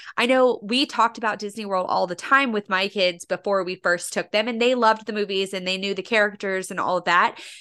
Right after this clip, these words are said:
But when we surprised them, like, that morning, we, I, we did a whole thing. This is another episode we can talk about surprising your kids.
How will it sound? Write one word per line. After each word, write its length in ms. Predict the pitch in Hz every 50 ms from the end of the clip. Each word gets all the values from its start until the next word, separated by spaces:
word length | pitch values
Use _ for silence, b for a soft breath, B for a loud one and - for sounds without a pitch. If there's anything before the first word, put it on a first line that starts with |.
| B B _
But 140 | - 226 208
when 140 | 226 226 208
we 160 | 214 208 226
surprised 640 | 226 - 240 226 - - 180 175 185 202 - - -
them, 240 | 226 220 226 226 214
like, 240 | 208 185 180 180 _
that 200 | 190 175 - 190
morning, 400 | 185 190 190 190 185 180 175 175
we, 240 | 175 175 170 165 - - 175 175 170
I, 180 | - 185 180
we 120 | 156 185 180
did 160 | 160 175 165
a 40 | 165
whole 120 | 175 165
thing. 240 | - - 156 160 170
This 160 | 180 170 -
is 140 | 175 165 -
another 340 | 175 165 165 165 165 165 -
episode 400 | - 175 - 185 - - 175 165
we 80 | 165
can 120 | 160 180 170
talk 200 | 175 180 - -
about 220 | 175 165 160 -
surprising 420 | - 196 - 185 175 175 170 175 160
your 100 | 160 160
kids. 440 | - 214 196 180 170 165 - -